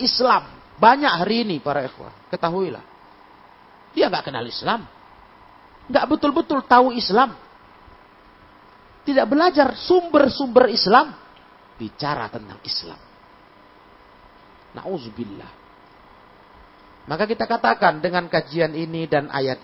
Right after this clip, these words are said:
ini kepada mereka-mereka yang takut dengan kalimat jihad. Coba dengarkan.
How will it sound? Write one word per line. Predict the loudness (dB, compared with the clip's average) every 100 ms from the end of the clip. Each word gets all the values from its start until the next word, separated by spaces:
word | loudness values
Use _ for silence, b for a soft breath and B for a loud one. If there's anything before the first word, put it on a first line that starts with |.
| -10
ini | -8 -8 -8 -12 -20 -20 -20 -20 -20 -20 -20 -20 -20 -10
kepada | -2 0 0
mereka-mereka | 0 0 0 0 0 -2 0 -2
yang | -2 -2
takut | -2 -2 -4 -6
dengan | -6 -6
kalimat | -6 -6 -6 -6 -8
jihad. | -10 -10 -10 -12 -16 -6
Coba | -2 -2
dengarkan. | -2 0 0 0 -4 -6